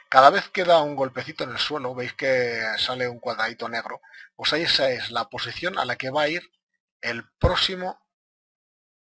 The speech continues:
donde sería el próximo güey cuando lo invoque. En cada turno hace eso,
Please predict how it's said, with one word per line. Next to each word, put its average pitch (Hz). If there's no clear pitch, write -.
donde 127
sería 139
el 120
próximo 156
güey 135
cuando 127
lo 127
invoque. -
En -
cada -
turno 104
hace -
eso, -